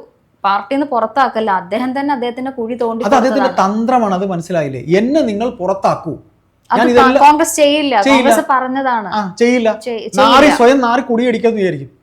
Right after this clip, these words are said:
Speaker 2: അപ്പൊ അതാണ് ഇവിടെ നടന്നുകൊണ്ടിരിക്കുന്നത്.
Speaker 1: സ്വയം പോട്ടെ.
Speaker 2: അപ്പൊ ഇതിൽ നമുക്ക് ഇത്രേ പറഞ്ഞ് അവസാനിപ്പിക്കാനുള്ളൂ. രാജ്മോഹൻ ഉണ്ണിത്താനോ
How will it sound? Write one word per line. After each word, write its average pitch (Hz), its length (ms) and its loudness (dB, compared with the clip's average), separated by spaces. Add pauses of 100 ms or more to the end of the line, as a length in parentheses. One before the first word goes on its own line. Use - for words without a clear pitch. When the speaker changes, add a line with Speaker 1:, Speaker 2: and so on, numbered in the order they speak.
(240)
Speaker 2:
അപ്പൊ 185 140 0
അതാണ് 190 280 0
ഇവിടെ 170 140 -6
നടന്നുകൊണ്ടിരിക്കുന്നത്. 160 640 -4
Speaker 1:
സ്വയം 262 160 -2
പോട്ടെ. 202 300 -4
Speaker 2:
അപ്പൊ 220 140 0
ഇതിൽ 262 160 2
നമുക്ക് 226 240 -2
ഇത്രേ 226 180 2
പറഞ്ഞ് 202 260 0
അവസാനിപ്പിക്കാനുള്ളൂ. 165 720 -4
രാജ്മോഹൻ 240 580 -2
ഉണ്ണിത്താനോ 151 600 -6